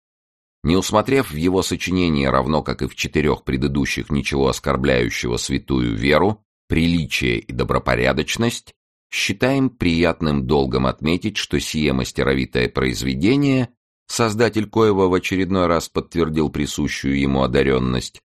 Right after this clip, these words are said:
содержит множество здравых и полезных суждений,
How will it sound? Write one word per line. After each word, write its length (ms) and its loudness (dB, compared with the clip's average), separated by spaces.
содержит 600 0
множество 580 0
здравых 600 0
и 20 -4
полезных 480 -2
суждений, 720 -4